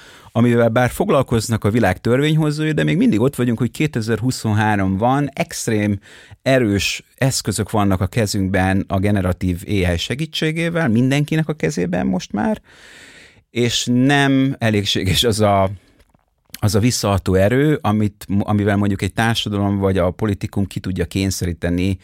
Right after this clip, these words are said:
azt, hogy ez, ez más irányba menjen. Én bizakodó vagyok, mert nem sokára az E U-nak az első keretszabályozása hatályba lép így október-november környékén,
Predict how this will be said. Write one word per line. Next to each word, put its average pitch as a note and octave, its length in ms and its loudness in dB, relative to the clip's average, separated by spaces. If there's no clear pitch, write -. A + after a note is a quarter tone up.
azt, - 640 -2
hogy F2+ 340 -2
ez, F2 500 -2
ez E2+ 160 -2
más F2 300 0
irányba E2 320 -4
menjen. B1+ 420 -8
Én B2+ 240 2
bizakodó F3+ 480 0
vagyok, D3 320 0
mert B2 460 -2
nem B2+ 160 2
sokára G2+ 480 2
az F#2+ 140 0
E G#2 120 2
U-nak G2 240 0
az F#2+ 120 -2
első F#2+ 260 0
keretszabályozása F2 920 -2
hatályba E2+ 500 -2
lép E2 280 -6
így F2 120 -2
október-november F2 1000 -4
környékén, D3 640 -2